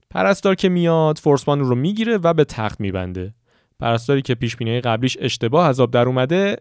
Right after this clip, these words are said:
فکرای دیگه‌ای داره اینجا به سرش می‌زنه، اما او همچنان داره به دلیل اشتباهی می‌ترسه. در واقع دکتر فورسمان می‌خواد روی خودش جراحی بکنه و هدفش از بستن پرستار به تخت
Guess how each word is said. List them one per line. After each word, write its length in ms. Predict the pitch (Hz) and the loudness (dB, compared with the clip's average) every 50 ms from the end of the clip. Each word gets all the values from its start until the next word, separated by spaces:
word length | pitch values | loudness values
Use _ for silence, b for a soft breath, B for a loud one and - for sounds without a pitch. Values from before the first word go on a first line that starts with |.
| _ _ | _ _
فکرای 340 | - 151 147 - 175 170 160 | -8 -8 -6 -2 -4 -4 -4
دیگه‌ای 500 | 143 143 147 156 160 160 156 135 123 120 | -4 -6 -2 0 0 0 0 0 -2 -2
داره 220 | 120 117 113 113 | 0 0 0 0
اینجا 220 | 113 110 113 117 | -2 -2 -2 -2
به 80 | 110 113 | -2 -2
سرش 340 | - - 120 120 117 117 - | -4 -2 -4 -4 -4 -4 -6
می‌زنه، 280 | 117 107 113 107 110 | -4 -4 -4 -4 -2
اما 360 | 120 135 139 143 143 143 143 143 | -4 -4 -2 0 0 0 0 0
او 200 | - 156 151 143 | -2 -2 -2 -2
همچنان 480 | 139 127 127 - - 127 139 156 156 | -2 -4 -4 -4 -4 -2 -2 -2 0
داره 200 | 143 139 135 143 | 0 2 2 2
به 300 | 135 135 131 131 131 139 139 | 2 2 0 0 0 -2 -2
دلیل 260 | 117 110 113 120 131 | -4 -2 -2 -2 -2
اشتباهی 680 | 131 131 - - 117 - - 120 113 131 143 123 113 | -2 -2 -2 -4 -6 -4 -4 -4 0 2 2 2 2
می‌ترسه. 580 | 101 95 90 - 92 92 95 - - 98 - - b b b b b b b b b b b b | 2 -4 -6 -6 -6 -8 -6 -8 -8 -10 -10 -10 b b b b b b b b b b b b
در 140 | - 104 104 | -2 0 0
واقع 280 | 98 104 101 104 127 147 147 | 2 0 0 0 0 0 0
دکتر 220 | 120 113 - 113 | 0 0 0 -4
فورسمان 440 | - - 113 107 - - 135 143 143 | -2 -2 -4 -4 -2 -2 -2 -2 -2
می‌خواد 240 | 131 - 143 143 147 | 0 0 0 0 2
روی 160 | 156 160 160 | 0 0 0
خودش 460 | - - - 165 175 160 139 117 - | 0 -2 0 0 4 4 4 2 2
جراحی 380 | - 113 104 101 98 95 92 92 | -2 -2 -2 -2 -4 -6 -6 -8
بکنه 480 | 92 - - 95 95 92 90 110 135 - b b b b b b b b - | -10 -10 -12 -12 -12 -12 -14 -14 -16 -18 b b b b b b b b -6
و 280 | 104 101 101 98 98 95 | -4 -2 -2 -2 -4 -8
هدفش 480 | 95 107 107 107 120 117 127 117 - | -8 -8 -4 -4 -4 -6 -6 -8 -6
از 180 | 113 104 104 104 | -8 -8 -6 -6
بستن 420 | 107 101 101 - - 147 156 175 | -6 -6 -6 -6 -6 -4 -4 -2
پرستار 460 | 165 175 160 156 143 - - 151 143 139 | -2 -2 0 0 0 -2 0 -2 -2 -2
به 100 | 139 127 | -2 -4
تخت 360 | - 135 123 123 120 - | -4 -4 -4 -4 -4 -6